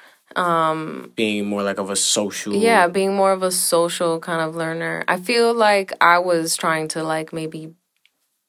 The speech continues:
Speaker 1: like, memorize things and, like, kind of bash them into my head.
Speaker 2: Yeah.
Speaker 1: But, like, there was one class, stis-, statistics, that I didn't do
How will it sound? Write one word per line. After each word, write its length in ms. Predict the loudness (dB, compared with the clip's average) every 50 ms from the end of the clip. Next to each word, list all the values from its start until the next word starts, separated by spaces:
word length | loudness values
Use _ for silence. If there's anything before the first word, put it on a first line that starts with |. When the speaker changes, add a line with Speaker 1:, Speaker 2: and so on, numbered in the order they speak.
| _ -14 -6
Speaker 1:
like, 340 | -2 0 0 0 0 0 0
memorize 580 | 0 2 2 2 2 2 2 2 0 -2 -4
things 360 | -4 -4 -6 -6 -6 -8 -6
and, 160 | -6 -6 -6 -6
like, 200 | -6 -8 -8 -8
kind 200 | -8 -6 -6 -6
of 240 | -6 -8 -10 -12 -20 _ _ _ _ _ _ _ _ _
bash 220 | -2 0 0 0 0
them 160 | -2 -4 -4
into 160 | -6 -6 -6
my 160 | -6 -6 -6
head. 300 | -6 -6 -6 -6 -8 -10 -14 -18 -12 -6
Speaker 2:
Yeah. 160 | -2 2 4
Speaker 1:
But, 180 | 6 6 6 8
like, 200 | 6 4 4 4
there 120 | 2 2
was 140 | 2 0 0
one 180 | 0 0 0 0
class, 380 | 0 0 0 0 -2 -4 -4
stis-, 340 | -4 -4 -2 -2 -4 -4 -6
statistics, 800 | -8 -4 -4 -4 -2 0 0 0 0 0 -2 -2 -4 -2 -4 -2
that 120 | -2 0
I 100 | 0 0
didn't 380 | 0 -2 -2 0 0 0 -2 -2
do 380 | -4 -6 -4 -4 -4 -6 -8